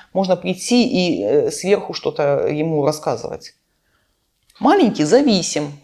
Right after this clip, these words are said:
да, маленький, э, для маленького ребёнка родители — это боги.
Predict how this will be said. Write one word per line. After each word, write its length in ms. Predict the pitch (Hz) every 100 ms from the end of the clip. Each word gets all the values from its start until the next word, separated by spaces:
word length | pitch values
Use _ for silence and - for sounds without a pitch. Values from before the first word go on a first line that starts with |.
| _ _ -
да, 240 | 175 202
маленький, 400 | 175 247 240 240
э, 320 | - 160 170
для 140 | 160 170
маленького 480 | 208 226 220 202
ребёнка 580 | 190 180 214 240 190 160 - -
родители — 500 | - 185 226 202 180
это 160 | 185 175
боги. 640 | 147 180 185 139 - -